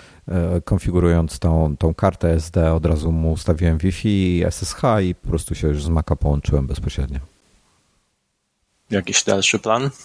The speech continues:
Speaker 1: No właśnie kombinuję na razie z tym, żeby amplituner, amplituner do tego podłączyć. E, prawdopodobnie, e, będę rozważał, żeby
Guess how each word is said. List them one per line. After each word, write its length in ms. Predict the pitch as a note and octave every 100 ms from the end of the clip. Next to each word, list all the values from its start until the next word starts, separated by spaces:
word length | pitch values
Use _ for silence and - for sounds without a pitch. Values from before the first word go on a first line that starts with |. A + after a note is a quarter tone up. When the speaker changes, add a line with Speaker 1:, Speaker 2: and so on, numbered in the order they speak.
| - - _ _ _ _ _ _ _ _
Speaker 1:
No 60 | D3
właśnie 260 | D3 -
kombinuję 460 | - D3 C3 C#3 A#2
na 80 | G#2
razie 300 | G#2 F2+ F#2+
z 300 | - - -
tym, 180 | A2+ G2+
żeby 200 | G2+ G#2
amplituner, 720 | F#2 A#2 - C3 A#2+ A2+ B2
amplituner 720 | - A2+ B2 A#2 C3+ B2+ B2+
do 120 | A#2 A#2
tego 220 | A#2 B2
podłączyć. 1080 | - A2+ A2+ A2 - A2 G#2 - - - -
E, 500 | G2 F#2 F2+ F2 E2+ E2
prawdopodobnie, 1400 | - F2+ G2 G2 G#2 F2 F#2+ - F2 F2+ F2 E2 E2 - _ _ -
e, 420 | G2+ F#2+ F#2 F2+ F2
będę 300 | F#2 F2+ F2+
rozważał, 1040 | F2+ E2+ F2 F2+ F2 - F2 E2+ E2 D#2+ -
żeby 760 | F2 F2+ E2 - D2+ D#2+ D#2+